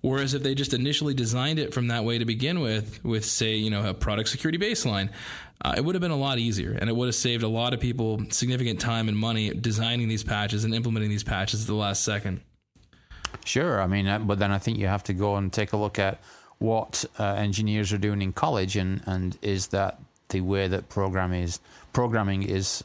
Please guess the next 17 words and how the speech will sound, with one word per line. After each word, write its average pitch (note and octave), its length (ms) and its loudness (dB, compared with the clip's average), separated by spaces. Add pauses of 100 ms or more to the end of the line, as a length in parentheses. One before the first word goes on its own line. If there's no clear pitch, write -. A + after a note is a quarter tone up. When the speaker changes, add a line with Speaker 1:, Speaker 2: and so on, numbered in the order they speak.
(120)
Speaker 2:
uh, F#2 280 -2
approached, - 680 -4 (160)
right? A2+ 300 -2 (420)
Do G#2+ 80 2
you G#2 580 2
write G2+ 460 0
with G2 260 0
security G2+ 440 0
in G2 60 0
mind G#2 380 0
when G#2+ 220 0
you're G#2 240 0
doing G#2 280 0
a A2 40 -2
college G#2+ 340 0
project, G2+ 480 -2
or F#2+ 400 2